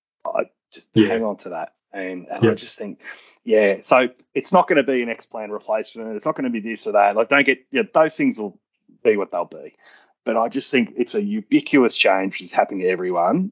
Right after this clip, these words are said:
Speaker 1: And I just think, uh, embrace it, move mindfully through it, and think about it in the way of how can it just make us so much better at what we do. And, and so that for me is the big, the big winner for the next
Speaker 2: So
Speaker 1: three to
Speaker 2: big
Speaker 1: five years.
Speaker 2: disruptor.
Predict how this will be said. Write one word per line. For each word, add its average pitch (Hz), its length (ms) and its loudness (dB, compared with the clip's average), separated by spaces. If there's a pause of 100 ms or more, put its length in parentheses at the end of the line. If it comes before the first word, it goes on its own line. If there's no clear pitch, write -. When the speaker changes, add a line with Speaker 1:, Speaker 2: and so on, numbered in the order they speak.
(120)
Speaker 1:
And 101 140 -2
I 95 80 4
just - 240 0
think, 92 320 -2 (340)
uh, 90 240 4
embrace 120 480 4
it, 120 260 2 (360)
move 107 320 0
mindfully 107 580 2
through 90 280 -4
it, 78 200 -4
and 101 180 -2
think 135 220 2
about 101 300 4
it - 20 2
in 92 100 -4
the 92 80 -6
way 87 240 2
of 80 80 -8
how 101 220 4
can 90 140 -6
it 82 40 -8
just - 200 -10
make 82 180 -10
us - 100 -6
so 85 260 -2
much 92 200 -8
better 82 220 -2
at 65 40 2
what - 140 0
we 71 80 -4
do. 76 400 -4
And, 82 400 -2
and 82 260 0
so - 140 2
that - 180 4
for 82 100 -6
me 82 180 -4
is 71 100 -8
the - 80 -14
big, - 160 -10 (340)
the 78 80 -10
big 78 220 -4
winner 78 320 -4 (300)
for - 80 -20
the - 80 -4
next - 180 -4
Speaker 2:
So - 80 2
Speaker 1:
three 127 100 2
to 107 60 -6
Speaker 2:
big 139 80 4
Speaker 1:
five 123 80 2
years. 117 120 -4
Speaker 2:
disruptor. 113 480 -4